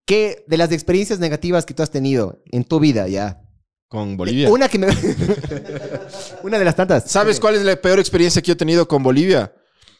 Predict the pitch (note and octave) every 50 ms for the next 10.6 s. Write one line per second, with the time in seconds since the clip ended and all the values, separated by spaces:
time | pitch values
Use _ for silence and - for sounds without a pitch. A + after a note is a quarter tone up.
0 | _ _ _ _ _ _ _ - C3+ D3+ - A3+ A3+ G3+ F#3+ - F3 E3+ F3 F#3
1 | F#3+ F3 D#3+ C#3 C#3 B2 C#3 C#3 C#3+ D3+ D#3+ C#3+ - B2+ A2+ - D#3 E3 - -
2 | C#3 G2+ F#2+ A2+ - - - _ _ _ - - B2 C3 - - _ - - -
3 | - - - _ _ _ _ _ _ _ _ _ - - G#3+ A#3 A3 - F#3 E3
4 | D3+ D#3+ E3 E3 E3 C#3+ B2+ C3+ C3+ C#3+ D3+ C#3+ D#3 D#3+ E3 F3 E3 - F3 -
5 | D#3+ D3 C#3+ C#3+ D3 D3+ D#3+ D#3 A3 G3+ - F#3 E3 E3 E3 - - F3 - D#3
6 | C3+ A#2+ A2+ A#2 A#2 G#2 G#2 G2+ F#2+ - G2 - _ - - - E3+ D#3+ D3+ D3
7 | C#3 C3 - D3 C#3 C#3+ C#3 C3+ C3+ C3+ C3 A#2+ A#2 G#2 - - C#3+ D3+ E3+ D#3+
8 | F3 F3 F3+ F#3+ F#3+ F3 - D3 - - F#3 E3+ - G3 E3 C#3 - _ _ _
9 | _ _ _ _ _ _ _ _ - F3+ G3 G3+ - F3+ E3+ - G3 F3+ E3+ -
10 | - - - _ _ - B2 C3 C3 C3 C#3 C#3+